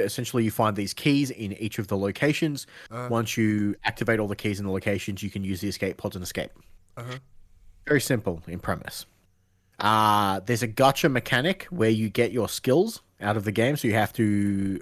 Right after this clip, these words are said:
Speaker 1: either get credits, spend money, or do other things to get randomly assigned characters from the Dragon Ball Z verse, and they will each give you one skill.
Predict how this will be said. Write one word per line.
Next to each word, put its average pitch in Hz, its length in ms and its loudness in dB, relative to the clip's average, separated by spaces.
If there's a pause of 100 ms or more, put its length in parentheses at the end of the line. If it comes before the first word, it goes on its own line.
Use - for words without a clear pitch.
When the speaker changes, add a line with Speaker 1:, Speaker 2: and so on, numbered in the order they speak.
Speaker 1:
either 95 500 0
get - 280 0
credits, 110 500 2
spend 110 400 -2
money, 101 540 0
or 98 580 4
do 120 120 4
other 107 120 6
things 104 260 -2
to - 80 -6
get 92 200 2
randomly 107 480 0
assigned 101 560 0 (580)
characters 131 460 4
from 117 180 0
the 110 100 4
Dragon 110 380 4
Ball 107 300 2
Z 107 320 2
verse, 110 600 2 (360)
and 98 120 0
they 110 120 8
will 110 180 4
each 123 160 2
give 123 180 6
you 120 300 2
one 104 300 2
skill. 110 480 6